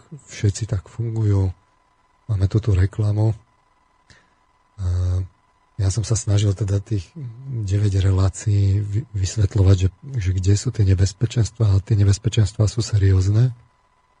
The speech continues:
A dnes by som chcel v tom pokračovať, že, že kam až to siaha. Konec koncov sa dostanem možno aj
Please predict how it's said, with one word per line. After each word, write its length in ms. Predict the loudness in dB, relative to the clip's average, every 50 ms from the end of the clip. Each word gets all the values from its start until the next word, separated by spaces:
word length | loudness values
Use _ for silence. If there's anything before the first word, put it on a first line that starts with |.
| _ _ _ _ _ _ _ _ _ _ _ _ _ _ _ _ _
A 80 | 0 2 2 4 4 4 4 4 2 0 -2 -6 -12 _ -20 -20 _ _ _
dnes 360 | -10 -8 -6 -2 -2 0 0
by 120 | 0 -2
som 200 | 0 -2 -2 -4
chcel 200 | 0 0 2 2 2
v 200 | 2 -2 -4 -4
tom 140 | -2 -2 -2 -2
pokračovať, 800 | -4 -4 -4 -2 0 2 2 2 2 0 -2 -2 0 0 0 0
že, 180 | 0 0 0 0 -2 -2 -6
že 120 | -8 -10 -6
kam 240 | -2 0 0 2 0
až 160 | 0 0 -2
to 80 | -4
siaha. 600 | -4 -4 -2 0 0 2 2 2 2 2 0 0 -2 -8 _ -20 _ _ _ _ _ _ _ _ _
Konec 280 | _ -2 0 0 0 0
koncov 320 | -2 -4 -6 -2 -4 -4
sa 120 | -2 -2 -2
dostanem 760 | 0 0 0 0 0 -2 0 0 0 -2 -2 -4 -6 -10 -12 -14 _ _ _ _
možno 440 | -10 -6 -6 -6 -4 -6 -4 -4 -2
aj 200 | -2 -2 -2 -4